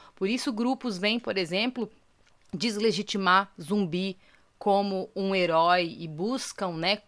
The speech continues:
fontes, buscam ideias, mesmo que fantasiosas, pra desconstruir, pra deslegitimar.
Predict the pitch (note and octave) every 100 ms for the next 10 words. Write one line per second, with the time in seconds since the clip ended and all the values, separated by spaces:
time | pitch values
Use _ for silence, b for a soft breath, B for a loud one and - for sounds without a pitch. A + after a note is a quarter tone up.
0 | _ - - G#3 A3+ A#3 - E3+ D#3+ G#3
1 | - G#3 F3 D3+ F#3+ G#3+ G3+ D#3+ F#3+ A#3
2 | B3 C4 B3 A3 - G#3 G#3+ F#3+ F3+ F3
3 | G#3 A3+ F#3 - b b b - G#3+ G#3+
4 | G#3+ - - A#3+ - - G#3 G#3 A3+ G#3+
5 | F#3 F3+ C4 B3 A3+ F#3 G3+ - F3 G3